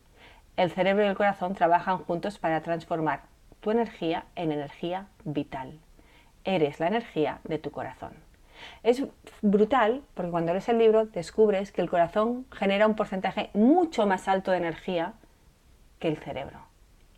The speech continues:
Luego habla también de las emociones, ¿vale? Y dice cosas como,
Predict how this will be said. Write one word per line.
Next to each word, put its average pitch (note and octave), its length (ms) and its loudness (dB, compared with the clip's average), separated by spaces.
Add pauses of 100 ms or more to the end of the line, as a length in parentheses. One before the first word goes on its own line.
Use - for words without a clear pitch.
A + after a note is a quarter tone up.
(1700)
Luego A#3 540 4
habla F#3 320 0
también F3+ 260 0
de G3 80 0
las F3 240 0
emociones, D#3 720 -2 (180)
¿vale? E3 300 -6
Y E3 60 -2
dice D#3+ 220 -2
cosas D#3+ 340 -6
como, D3+ 360 -6